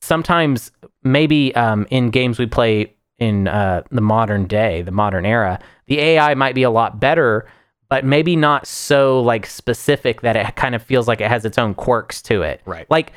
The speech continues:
Speaker 1: the A I, the enemy A I in Halo has, like, an identity to it,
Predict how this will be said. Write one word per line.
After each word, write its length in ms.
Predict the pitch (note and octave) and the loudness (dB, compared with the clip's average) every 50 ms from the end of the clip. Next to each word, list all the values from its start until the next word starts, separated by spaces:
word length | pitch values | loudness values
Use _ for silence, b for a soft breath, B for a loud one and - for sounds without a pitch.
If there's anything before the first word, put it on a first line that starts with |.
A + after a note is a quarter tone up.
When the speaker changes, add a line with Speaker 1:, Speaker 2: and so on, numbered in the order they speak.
| b b - | b b -4
Speaker 1:
the 160 | D#3 F#3 - | -4 -2 0
A 200 | F3+ F#3+ G#3+ A#3 | 2 2 4 4
I, 420 | A#3 A3 G#3+ G3+ G3 F#3+ F3+ D#3 - - | 4 4 2 2 2 2 0 0 -2 -2
the 160 | C3+ C#3+ - | -2 0 0
enemy 280 | F3 G3 G#3+ A3 G#3+ G3 | 0 0 2 2 2 2
A 160 | E3+ D#3+ D#3 D3 | 2 2 2 2
I 180 | C#3+ C#3 C#3 C3+ | 2 2 0 0
in 180 | A#2+ B2 A#2+ | 0 0 0
Halo 380 | G#2+ B2 C3+ C3 C3 B2+ A#2 G#2+ | 0 0 0 2 2 2 2 2
has, 280 | G2+ B2+ B2 A2+ - | 0 0 -2 0 0
like, 180 | B2+ A#2 A2+ - | 0 0 0 0
an 100 | A#2+ B2 | 0 0
identity 800 | A#2+ A2+ G#2+ G2 G2 - - A2+ A2 A#2+ D3 D#3 D#3+ G3 G3+ G3 | 0 0 -2 -4 -6 -4 -2 0 2 2 2 2 0 0 -2 -2
to 260 | G3+ - G3+ G#3+ A3+ | -2 0 2 2 4
it, 300 | A#3+ A#3 A3+ - - | 4 4 2 0 -2